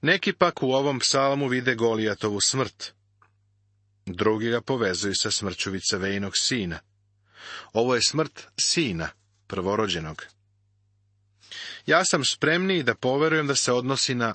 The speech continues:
ono što se desilo u Egiptu, kada je Izrael izbavljen od ropstva kroz smrt egipatskih prvenaca. Psalam počinje slavljenjem.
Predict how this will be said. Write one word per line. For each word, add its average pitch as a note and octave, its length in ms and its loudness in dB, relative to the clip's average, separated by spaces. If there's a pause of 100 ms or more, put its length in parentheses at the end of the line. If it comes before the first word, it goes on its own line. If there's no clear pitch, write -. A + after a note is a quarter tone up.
ono A#2+ 220 0
što A2 160 -2
se - 140 0
desilo A2+ 500 0
u A2+ 200 -4
Egiptu, A#2 540 -2 (640)
kada A2+ 240 2
je A2+ 120 2
Izrael C3+ 840 0
izbavljen C3 580 -2
od F#2+ 120 -2
ropstva B2 520 0 (580)
kroz G2+ 340 -2 (100)
smrt - 520 -4 (340)
egipatskih G#2 920 -4 (120)
prvenaca. G#2+ 680 -2 (2500)
Psalam E3 480 2
počinje C3 420 0
slavljenjem. F2 640 -2